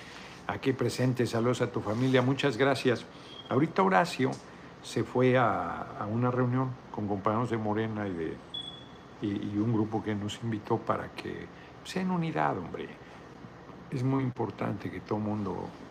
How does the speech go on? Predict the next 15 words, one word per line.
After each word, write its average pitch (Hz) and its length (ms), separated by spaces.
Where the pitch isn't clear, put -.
participe. 98 640
Andrés 131 360
Valadez, 127 500
ayer 117 340
cínicamente 127 760
Krill 123 220
retó 113 280
a - 20
los 117 160
morenistas 101 600
a 87 60
correrlo 104 440
de 98 60
la 85 100
permanente 90 720